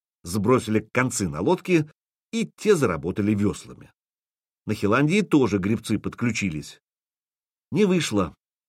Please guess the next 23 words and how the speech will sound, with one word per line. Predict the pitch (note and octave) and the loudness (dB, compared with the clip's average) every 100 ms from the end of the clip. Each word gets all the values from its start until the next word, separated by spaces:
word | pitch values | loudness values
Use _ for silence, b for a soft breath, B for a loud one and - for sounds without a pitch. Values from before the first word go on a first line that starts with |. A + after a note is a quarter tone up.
| - | -4
Посадили | G2+ G2 F#2 D3 A3 G#3+ | -4 -2 0 2 2 2
кораблик | B2 F#2+ B2 C3+ C#3 | 2 0 2 0 -2
качественно. | - F#2 F2 - D#2 F2+ F#2 F#2+ F#2+ - _ _ _ _ | -4 -2 -2 -6 -8 -4 0 0 -2 -6 _ _ _ _
Придётся | - A2 C3+ F3+ - | 0 2 4 2 -2
теперь | - - A2+ A2 | -4 0 0 2
разгружать, | - A#2+ E2+ D#2+ D#2+ D#3 F#3 - _ _ _ - | 0 0 -2 -8 -2 0 0 -6 _ _ _ 0
а | F3+ | 2
уж | F3+ - | 2 0
потом | F#2 G2 A2+ | -2 -2 -2
сталкивать. | - A#2 D#2+ C#2+ C2 A#1+ - _ _ _ _ - | 0 0 0 -4 -16 -16 -20 _ _ _ _ -4
Дело | F3+ G#3+ | 2 4
не | G3+ D3 | 4 4
быстрое, | D#3+ C#3+ - E2 C#2 - _ _ _ | 4 2 -2 -4 -8 -16 _ _ _
особенно | G2 - G#2+ A#2 D#3+ E3+ | -6 2 4 4 4 2
когда | D3 A2 F#2 | 2 2 2
рядом | D#2+ D2+ F#2+ | 0 -2 -4
печенеги. | A#2+ A2+ D3 A2+ D2 C2+ - _ _ _ _ _ _ _ _ _ _ | -4 0 2 2 -2 -10 -18 _ _ _ _ _ _ _ _ _ _
«Рёрих, | D2+ C3 G#3+ A#3 F3 - - _ _ _ | 0 2 4 4 4 0 -18 _ _ _
держи, | C#2 C#3 D3+ F#3+ A#3+ | 2 2 4 2 4
как | G#3 C#3+ | 2 4
держишь!» — | C#3+ D#3+ A2+ G#2+ - _ | 4 4 2 -2 -6 _
крикнул | A#2 B2+ F#2+ F2 | 0 0 -2 -4
Сергей, | - E2+ D#3+ F3 | -6 0 2 4